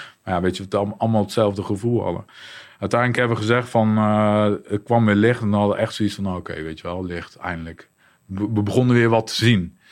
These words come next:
Want het voornaamste probleem was dan dat we geen zicht hadden. Ja, we begonnen weer wat te zien. Dus we begonnen weer een, een geveilig gevoel. We begonnen weer terug te krijgen van, "Oké, we kunnen nu in ieder geval weer zien wat we aan het doen zijn.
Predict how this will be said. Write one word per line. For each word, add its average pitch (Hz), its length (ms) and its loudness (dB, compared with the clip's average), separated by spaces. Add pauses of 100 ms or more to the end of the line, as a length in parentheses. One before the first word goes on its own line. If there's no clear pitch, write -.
(320)
Want 95 160 -8
het - 80 -18
voornaamste 107 640 0
probleem 95 400 0
was 92 200 -2
dan 90 220 -2
dat 90 180 -6
we 90 60 -10
geen 92 220 -4
zicht 101 240 -6
hadden. 85 360 -4 (560)
Ja, 92 140 0
we 90 60 -2
begonnen 101 300 0
weer 98 100 2
wat 92 120 -2
te 95 100 -10
zien. 110 180 2
Dus 101 100 0
we 95 60 -6
begonnen 95 380 0
weer 104 100 2
een, 98 240 0
een 98 180 -2
geveilig 110 440 0
gevoel. 110 460 2
We 127 60 -2
begonnen 107 340 0
weer 98 180 2
terug 117 220 -4
te - 80 -20
krijgen 107 380 -2
van, 101 200 -4
"Oké, 95 200 -4
we 85 100 -6
kunnen 95 240 -2
nu 98 80 2
in 107 60 2
ieder 107 140 0
geval 95 260 -4
weer 92 100 -4
zien 107 160 -4
wat 98 140 0
we 92 160 -2
aan 90 60 -2
het 90 100 -2
doen 117 180 2
zijn. 120 360 0